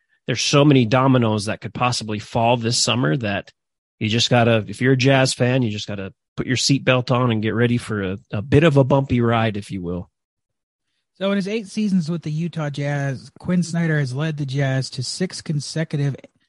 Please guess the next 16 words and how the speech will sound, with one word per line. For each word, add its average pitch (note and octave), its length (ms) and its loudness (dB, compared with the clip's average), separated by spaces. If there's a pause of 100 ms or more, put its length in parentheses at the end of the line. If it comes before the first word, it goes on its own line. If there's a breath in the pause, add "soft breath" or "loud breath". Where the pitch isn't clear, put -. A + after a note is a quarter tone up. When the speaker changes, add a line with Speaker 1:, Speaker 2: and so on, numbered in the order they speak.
(340)
Speaker 2:
uh, C#3 240 0
N D#3+ 180 2
B D#3 200 0
A D3 40 0
playoff D3+ 360 -2
appearances, C#3+ 640 -4
which C3+ 160 -8
is C3+ 80 -8
the C#3 80 -4
longest E3+ 380 -2
streak D3+ 260 -8
in B2 80 -6
the B2+ 60 -4
Western A#2+ 340 -8
Conference. A#2+ 420 -8
So B2+ 460 -8